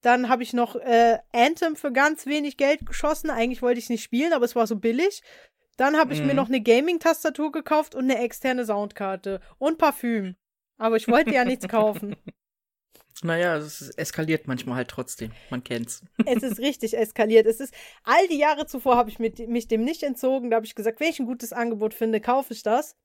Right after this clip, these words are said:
Speaker 1: Dieses Jahr hab ich gesagt,
Speaker 2: Mhm.
Speaker 1: "Nein, ich mach das nicht mit." Und ich war am allerschlimmsten von all meinen Freunden.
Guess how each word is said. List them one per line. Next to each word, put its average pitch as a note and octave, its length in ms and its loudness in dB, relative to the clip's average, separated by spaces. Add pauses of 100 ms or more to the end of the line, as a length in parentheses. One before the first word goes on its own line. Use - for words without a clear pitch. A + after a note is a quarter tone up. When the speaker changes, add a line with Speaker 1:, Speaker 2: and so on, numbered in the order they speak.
(140)
Speaker 1:
Dieses E4 280 -2
Jahr C4+ 100 2
hab B3 60 0
ich - 120 -12
gesagt, - 280 0
Speaker 2:
Mhm. - 80 -2
Speaker 1:
"Nein, A3 260 0
ich - 140 -12
mach B3+ 180 -4
das A#3 180 -4
nicht A3+ 220 -6
mit." G#3+ 340 -4 (380)
Und G#3 80 -8
ich G3 140 -12
war G#3 80 -4
am G3+ 100 -8
allerschlimmsten G3+ 640 -6
von G3 140 -10
all G#3+ 180 -4
meinen G3+ 220 -8
Freunden. G3 500 -8